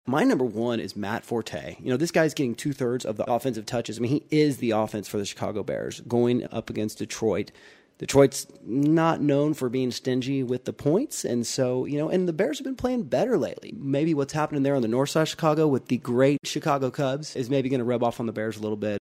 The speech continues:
My next guy is Adrian Peterson up against the Chiefs. Dontari Poe's out for the Chiefs. The Vikings were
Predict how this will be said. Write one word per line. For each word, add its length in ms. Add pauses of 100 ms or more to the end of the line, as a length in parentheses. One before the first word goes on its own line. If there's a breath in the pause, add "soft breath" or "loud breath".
(120)
My 160
next 220
guy 220
is 360
Adrian 380
Peterson 420
up 100
against 200
the 80
Chiefs. 560
Dontari 480
Poe's 360
out 240
for 120
the 80
Chiefs. 420
The 100
Vikings 380
were 160